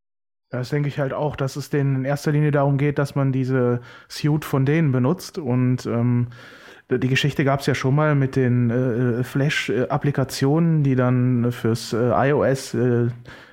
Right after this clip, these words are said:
dann auch irgendwie lauffähig waren, was ich persönlich nie getestet hab und ich glaub auch niemand, den ich kenne,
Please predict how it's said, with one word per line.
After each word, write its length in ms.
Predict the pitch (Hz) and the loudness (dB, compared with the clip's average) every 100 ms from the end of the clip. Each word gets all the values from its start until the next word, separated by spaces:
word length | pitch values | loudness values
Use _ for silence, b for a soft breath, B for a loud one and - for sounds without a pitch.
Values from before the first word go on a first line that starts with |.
| B | B
dann 160 | 123 120 | 0 0
auch 220 | 131 151 | 0 0
irgendwie 460 | 131 139 131 135 131 | 0 0 0 0 2
lauffähig 580 | 127 165 151 147 - | 2 2 2 0 0
waren, 340 | 143 147 165 151 | 0 2 0 0
was 340 | - 120 - - - | -2 -2 -4 -16 -6
ich 260 | 156 - - | -4 -2 0
persönlich 440 | 117 135 151 - | 2 4 2 2
nie 120 | 147 | 0
getestet 500 | 147 151 151 123 - | 0 0 -2 -2 0
hab 220 | 143 147 | -2 -2
und 400 | - 123 123 120 - B B B | -4 0 2 0 -4 B B B
ich 60 | - | -2
glaub 120 | 113 | 2
auch 100 | 120 | 2
niemand, 260 | 131 127 | 2 2
den 120 | 117 101 | 2 0
ich 120 | - | 0
kenne, 360 | 127 123 147 | 0 2 0